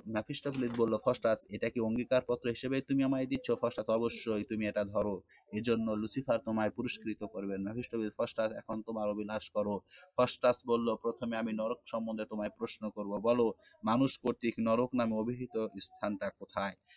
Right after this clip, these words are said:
মেফিস্টোফেলিস বলল, "স্বর্গের নিচে।" ফস্টাস বলল, "বুঝলাম, কিন্তু কোন অঞ্চলে তার অবস্থান?" ম্যাফি বলল, "নরকে অবস্থান, মহাবিশ্বের সর্ব উপাদানের মধ্যস্থলে, যেখানে আমরা চিরকাল অবস্থান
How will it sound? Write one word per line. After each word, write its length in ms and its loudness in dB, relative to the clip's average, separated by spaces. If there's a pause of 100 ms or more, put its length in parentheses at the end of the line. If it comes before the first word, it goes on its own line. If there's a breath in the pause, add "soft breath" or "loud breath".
(160 soft breath)
মেফিস্টোফেলিস 600 0
বলল, 340 4
"স্বর্গের 500 2
নিচে।" 300 -4 (1300)
ফস্টাস 360 6
বলল, 240 4
"বুঝলাম, 500 2
কিন্তু 300 -4
কোন 300 2
অঞ্চলে 380 2
তার 200 4
অবস্থান?" 520 2
ম্যাফি 240 -2
বলল, 260 0
"নরকে 360 -2
অবস্থান, 480 0
মহাবিশ্বের 640 -2
সর্ব 360 -2
উপাদানের 540 0
মধ্যস্থলে, 640 -2
যেখানে 360 -2 (340 loud breath)
আমরা 240 2
চিরকাল 560 2
অবস্থান 500 -2